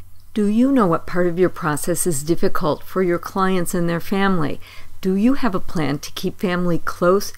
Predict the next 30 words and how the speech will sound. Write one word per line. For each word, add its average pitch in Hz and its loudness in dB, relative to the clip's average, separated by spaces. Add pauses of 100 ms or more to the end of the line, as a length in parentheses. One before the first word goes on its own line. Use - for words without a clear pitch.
and 180 0
informed? 160 0 (960)
Here's 240 2
an 226 4
important 190 0
point 180 -2
for 175 2
you. 170 0 (240)
Surgeons 277 0
wanted 208 0
their 185 0
own 196 0
custom 202 -2
trays. 165 -2
Let's 233 0
say 262 4
a 185 2
surgeon 196 -2
is 156 -4
doing 165 -4
an 160 -4
appendectomy. 170 -2
There 202 -2
are 185 -2
standard 233 0
tools 190 0 (300)
that 190 0
most 185 0
surgeons 196 0
want. 233 0